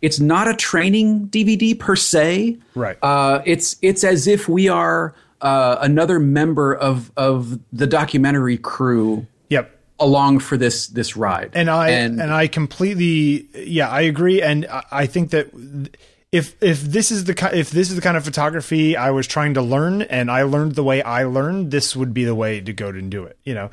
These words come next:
Speaker 1: Yeah.
Speaker 2: 'Cause you're watching somebody do it, and then if he hits a snag, he tells you about the snag and says, "Oh, it's too windy," or, "We forgot this adapter," or, you know, "The girl can't jump high enough," or, or, or.
Speaker 1: Yeah.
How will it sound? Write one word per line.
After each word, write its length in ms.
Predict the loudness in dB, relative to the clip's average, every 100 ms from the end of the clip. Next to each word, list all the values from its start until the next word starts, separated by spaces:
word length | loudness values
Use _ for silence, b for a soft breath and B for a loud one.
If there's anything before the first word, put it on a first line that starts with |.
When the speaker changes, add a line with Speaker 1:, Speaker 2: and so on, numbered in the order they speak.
| B
Speaker 1:
Yeah. 160 | -4
Speaker 2:
'Cause 140 | 0 0
you're 80 |
watching 400 | 2 0 0 -2
somebody 320 | 0 -2 0 -2
do 240 | -2 0
it, 200 | -2 -4 B B
and 140 | -4 -2
then 140 | -2
if 100 | -2
he 80 | -2
hits 180 | 0 -2
a 60 |
snag, 460 | -2 -2 -2 -2 -2
he 140 | -4
tells 300 | -2 -2 -2
you 80 | 0
about 220 | 0 0
the 80 | -2
snag 360 | -6 -4 -4 -4
and 60 | -4
says, 180 | -6 0
"Oh, 260 | 2 2 -2 B B
it's 160 | -10 -4
too 160 | -4
windy," 520 | -2 0 0 0 -4 -8 B B
or, 180 | 0
"We 120 | 2 0
forgot 320 | -2 -2 -2
this 160 | -2
adapter," 560 | -2 -2 -2 -4 -12 -12 b b
or, 640 | 0 2 4 2 2 0 -2 -4
you 100 | -2
know, 220 | 0 0
"The 140 | -2
girl 340 | 2 4 4 2
can't 260 | -2 -4
jump 200 | -2 -4
high 160 | -4 -6
enough," 260 | -6 -10 -2
or, 400 | 2 2 2 2
or, 280 | 0 0 0
or. 400 | 0 -2 -6 -12 b b
Speaker 1:
Yeah. 240 | -2 -2